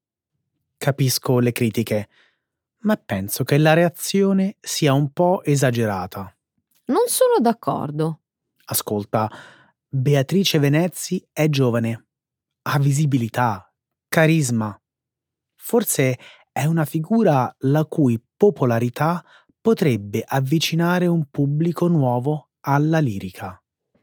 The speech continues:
Speaker 2: Il pubblico è fondamentale, certo, però stiamo parlando della Fenice, uno dei teatri lirici più prestigiosi del mondo, le cui tradizioni richiedono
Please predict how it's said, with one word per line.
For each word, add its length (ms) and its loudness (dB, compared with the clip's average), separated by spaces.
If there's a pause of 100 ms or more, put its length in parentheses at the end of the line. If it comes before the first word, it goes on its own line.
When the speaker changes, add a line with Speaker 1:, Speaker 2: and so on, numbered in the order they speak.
(180)
Speaker 2:
Il 200 -4
pubblico 640 2
è 100 4
fondamentale, 1120 0
certo, 840 -2 (680)
però 400 4
stiamo 500 0
parlando 800 2
della 400 0
Fenice, 800 -2 (360)
uno 400 4
dei 200 2
teatri 640 2
lirici 760 0
più 400 2
prestigiosi 920 0
del 200 2
mondo, 600 -2 (680)
le 220 -2
cui 520 0
tradizioni 920 0
richiedono 840 0